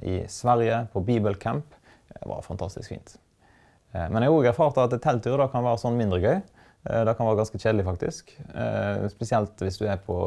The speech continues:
telttur oppe i Nord-Norge sammen med andre folk som er kledd i grønne klær, eh, og inn i en knapp, eh, teltsak, eh, der du har en liten primus for å prøve å holde deg varm. Det er ikke alltid så gøy. Eh, men uansett om teltturen er bra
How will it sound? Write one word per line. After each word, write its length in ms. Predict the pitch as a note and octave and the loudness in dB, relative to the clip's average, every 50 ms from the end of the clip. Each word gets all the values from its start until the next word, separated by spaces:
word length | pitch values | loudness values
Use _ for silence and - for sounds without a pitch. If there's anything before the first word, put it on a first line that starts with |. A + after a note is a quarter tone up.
| F2+ F2+ F#2+ - | -2 -2 -2 0
telttur 440 | A#2+ G#2+ G2+ - - F#2 F2 - - F#2+ | 0 0 0 0 -2 -2 -2 -2 -4 -6
oppe 180 | - - G2 | -6 -4 -4
i 80 | F2+ F2+ | -4 -2
Nord-Norge 560 | F2+ F#2+ G#2+ A2+ A#2 A#2 G#2+ G#2+ G#2 A2 A#2+ B2 - | -2 0 0 2 2 2 2 2 2 0 0 -2 -4
sammen 300 | - A2 G#2 F#2+ G2 G2+ | -4 -4 -2 -2 0 -2
med 80 | E2+ | -2
andre 220 | G2+ A2 G2 G#2 G2 | 0 0 0 0 0
folk 200 | A2 G2+ G#2+ - | 0 -2 -2 -2
som 120 | - - F#2+ | -4 -6 -6
er 80 | G2 | -2
kledd 160 | - G2+ F#2+ G2 | -2 -2 0 0
i 80 | F#2 E2+ F2+ F2+ | 0 -2 -4 -4
grønne 320 | - G#2 G#2+ A2 G#2+ G#2 G#2 | -4 -2 0 0 0 0 0
klær, 240 | - G#2+ A2 B2 C3 - - - - - - _ - | 0 0 0 0 -4 -8 -16 -20 -20 -20 -20 _ -8
eh, 240 | G2+ G2 F#2+ F#2+ F2 - | -4 -2 -2 -2 -2 -4
og 220 | - - G#2 F2 G#2+ | -2 -2 0 2 2
inn 100 | A2 G#2 | 2 2
i 60 | F#2 | 2
en 160 | F2+ F#2+ F#2+ - - | 0 -2 -4 -6 -6
knapp, 320 | - A2 A2 A2 - _ - A2 | -4 -2 -2 -2 -4 _ -4 -2
eh, 560 | G2+ F2+ F2+ F#2 F#2 F#2 F2+ F2 F2+ F2+ F#2 - - | -2 0 0 -2 -4 -4 -4 -4 -6 -6 -8 -10 -8
teltsak, 960 | - G#2 F#2 F#2 - - - - - - G#2 - - A2+ A2 B2 - - - - - - | -4 -4 -4 -4 -6 -10 -10 -10 -8 -8 -8 -2 0 0 0 0 -2 -8 -20 -20 -20 -16
eh, 160 | - - G2+ | -10 -8 -4
der 100 | F#2+ G2+ | -2 -2
du 120 | G2+ G#2 G#2+ | 0 0 0
har 80 | G#2+ | 0
en 60 | G#2 G2+ | 0 0
liten 180 | G2+ G#2 F#2+ | 0 -2 -4
primus 400 | - - B2+ A2 F#2 F#2 G2 - | 0 2 2 2 4 2 -2 -4
for 220 | - - G2 F#2+ F#2 | -6 -4 -4 -4 -4
å 40 | F#2+ | -4
prøve 220 | - G#2+ G2 G2 | -4 -4 -2 -2
å 80 | G2+ G2+ | -2 0
holde 160 | F#2+ F#2+ F#2+ | 0 0 0
deg 80 | F#2+ | 2
varm. 160 | G#2 B2 D3+ F3+ - _ _ _ - - _ _ - | 0 0 -2 -4 -10 _ _ _ -20 -20 _ _ -18
Det 100 | - - | -10 -10
er 80 | - - | -10 -8
ikke 100 | - D2 D2+ | -8 -10 -10
alltid 180 | - - G#2 | -8 -10 -6
så 120 | - G#2 F#2+ | -4 -4 -4
gøy. 160 | E2+ - - - - _ _ _ _ _ _ _ _ _ _ _ _ _ _ _ _ _ _ _ - | -4 -6 -8 -12 -16 _ _ _ _ _ _ _ _ _ _ _ _ _ _ _ _ _ _ _ -12
Eh, 160 | - D#2+ E2+ | -10 -8 -4
men 140 | F#2+ A2+ B2 | -4 -4 0
uansett 420 | - F#3 D3+ B2+ B2 D#3 D#3+ - D3 | 2 2 2 2 2 0 -2 0 -2
om 100 | C#3 - | -4 -2
teltturen 480 | - E3 C#3+ A#2+ - - G#2 G#2+ G#2 A2 | 0 0 0 0 0 0 -2 0 0 0
er 140 | A2 G#2+ G2 F#2 | 0 0 -2 -2
bra 340 | - A#2 C3 D3+ F3+ F#3+ - | 0 2 4 4 2 0 -2